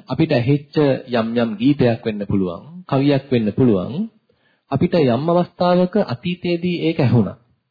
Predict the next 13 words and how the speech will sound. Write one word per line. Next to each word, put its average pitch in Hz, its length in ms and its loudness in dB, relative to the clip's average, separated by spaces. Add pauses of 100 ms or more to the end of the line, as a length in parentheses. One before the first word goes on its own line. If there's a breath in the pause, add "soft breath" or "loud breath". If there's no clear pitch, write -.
(720)
නමුත් 220 220 2
අපි 170 220 0
සාමාන්‍යයෙන් 165 760 2 (400)
වෙනත් 147 300 0
කටයුත්තක 156 580 0
යෙදිලා 131 380 4
ඉන්න 123 180 0
ගමන් 110 380 0 (1000)
අපිට 202 200 0
නොදැනුවත්වම 165 960 2 (220)
අන්න 165 300 0 (340)
අපේ 165 320 0
හිත 135 260 -2